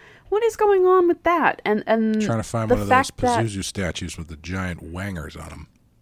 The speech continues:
Speaker 2: <laughs> They don't bring a lot of attention to it, but that Pazuzu
Speaker 1: Uh,
Speaker 2: statue
Speaker 1: no, they, they
Speaker 2: has a
Speaker 1: let it,
Speaker 2: huge
Speaker 1: they let
Speaker 2: dick.
Speaker 1: it speak for itself.
Speaker 2: <laughs>
Speaker 1: Yeah. <laughs> Did you hear the story? Um, and I have no idea how true this is, but the, but the story that,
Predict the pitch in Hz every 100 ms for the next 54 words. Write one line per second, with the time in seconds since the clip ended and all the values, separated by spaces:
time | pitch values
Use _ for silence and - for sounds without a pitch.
0 | _ _ - - - - - - - -
1 | 269 - - 277 - - - _ _ 131
2 | 185 285 277 262 247 214 202 175 - 170
3 | 165 127 - 98 78 - _ _ _ _
4 | _ - 95 143 - 139 143 120 - 120
5 | - 381 302 269 - 233 247 247 247 240
6 | 131 - 240 240 233 - - 208 - 175
7 | 165 - - 180 - - - - - 262
8 | - - - 269 - - 262 - - -
9 | - - 403 359 277 247 285 311 359 349
10 | 302 285 302 277 247 214 - 190 185 170
11 | 170 185 190 214 185 175 165 165 165 165
12 | 170 160 165 170 165 160 - 151 - -
13 | - 170 - - - - - - _ -
14 | 196 196 - - 202 196 196 180 175 -